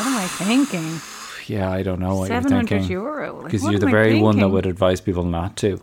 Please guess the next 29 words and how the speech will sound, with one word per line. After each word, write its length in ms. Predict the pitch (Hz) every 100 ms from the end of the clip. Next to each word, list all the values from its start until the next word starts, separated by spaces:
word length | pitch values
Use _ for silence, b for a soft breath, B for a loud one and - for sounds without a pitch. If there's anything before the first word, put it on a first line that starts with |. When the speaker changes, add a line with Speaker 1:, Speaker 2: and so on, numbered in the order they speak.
| -
Speaker 1:
I 140 | 294
know, 460 | 294 330 359 403 233
but 140 | 220
I'm 160 | 240 254
panicking 520 | 240 302 381 262 202
because 360 | 190 185 208 196 B B B B
it's 160 | 269 -
so 140 | 311
hard 160 | 285 285
to 80 | 262
know 220 | 233 262
what 160 | 262 226
to 80 | 220
get 200 | 226 226
your 80 |
kids 500 | 208 - 220 294 294
when 80 | 226
they 80 | 202
get 140 | 196
to 100 | -
that 140 | 208 202
age 300 | 196 240 -
where 80 | 208
they 100 | 190
don't 220 | 202 226 _ 185
actually 480 | 196 - - 247
want 280 | 202 196 247
anything. 520 | 262 190 180 156 170 - _
Speaker 2:
Mm. 440 | 110 87 85 82